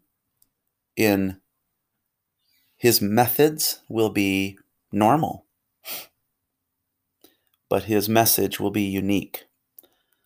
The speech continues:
So are there theological differences in this text and in Genesis? Let me just read one more and then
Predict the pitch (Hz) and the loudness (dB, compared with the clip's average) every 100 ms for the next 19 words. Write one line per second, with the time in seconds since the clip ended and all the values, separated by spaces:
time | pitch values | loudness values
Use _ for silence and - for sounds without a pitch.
0 | _ _ _ _ _ _ _ _ _ - | _ _ _ _ _ _ _ _ _ -14
1 | - 107 107 107 113 107 104 - - - | -2 2 4 4 4 4 -2 -10 -10 -6
2 | - 151 120 95 90 101 98 90 110 - | -2 2 4 4 2 -2 -6 -6 -6 -8
3 | - - 90 85 - - _ _ - 101 | -10 -10 -10 -8 -10 -10 _ _ -8 -6
4 | 95 110 - 87 87 - - - _ _ | -4 -6 -4 -6 -6 -8 -12 -12 _ _
5 | _ _ _ _ _ - - 92 90 92 | _ _ _ _ _ -12 -6 -4 -4 -8
6 | 90 - - - 95 87 87 87 - - | -12 -20 -20 -8 -6 -6 -8 -8 -10 -10
7 | - - _ _ _ _ _ _ _ _ | -12 -12 _ _ _ _ _ _ _ _
8 | _ _ _ _ - 113 107 92 98 95 | _ _ _ _ -2 0 0 0 0 0
9 | 92 90 92 90 92 87 | -2 -2 -2 -4 -6 -10